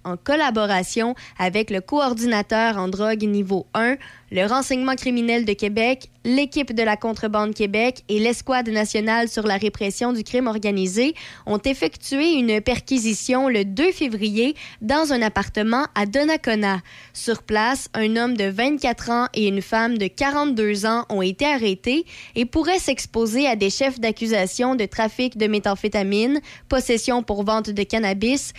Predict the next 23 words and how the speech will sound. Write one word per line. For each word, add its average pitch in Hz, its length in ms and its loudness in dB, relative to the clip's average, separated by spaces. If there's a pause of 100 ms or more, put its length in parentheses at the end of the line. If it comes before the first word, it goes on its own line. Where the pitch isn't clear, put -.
(160)
et 214 100 2
possession 254 720 0
aux 226 100 0
fins 247 240 0
de 214 100 0
trafic 220 600 -2
d'autres 269 340 0
substances. 185 680 -6 (380)
Les 202 200 2
agents 240 480 2
ont, 277 280 2
entre 196 360 -2
autres, 254 380 0
saisi 220 360 0
sur 214 200 -2
place 240 420 0
plus 262 240 -2
de 220 140 2
deux 247 220 0
cents 294 240 0
comprimés 247 500 0
de 233 100 2
méthamphétamine, 214 960 0